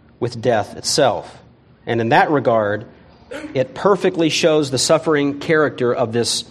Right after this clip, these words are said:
church, suffering even to the point of death. Uh, being crushed, if you will, but in the process yielding this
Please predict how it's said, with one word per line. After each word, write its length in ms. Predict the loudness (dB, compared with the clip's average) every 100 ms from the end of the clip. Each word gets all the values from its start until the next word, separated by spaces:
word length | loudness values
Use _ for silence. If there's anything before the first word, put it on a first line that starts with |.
| -10
church, 560 | 0 2 2 -2 -8 -8 -20 -20 -12
suffering 640 | -4 2 2 2 2 2 2
even 320 | 0 2 2
to 100 | 0
the 80 | -4
point 380 | -2 0 0 -2 -10 -20 -20 -20 _
of 180 | -6 -2
death. 380 | 0 0 -2 -12 -20 -20 -20 -20 _ -20 -20 -20 -20 -8 -2
Uh, 180 | -2
being 380 | 0 0 0 0
crushed, 560 | 0 4 6 4 0 -4
if 180 | -2 0
you 100 | 2
will, 540 | 4 4 4 2 -6 -20 -20 -10 0
but 120 | 0
in 80 | 0
the 80 |
process 760 | 2 6 6 4 2 2 2 -2
yielding 800 | -4 2 4 4 2 -2 -4 -6
this 320 | 0 0 0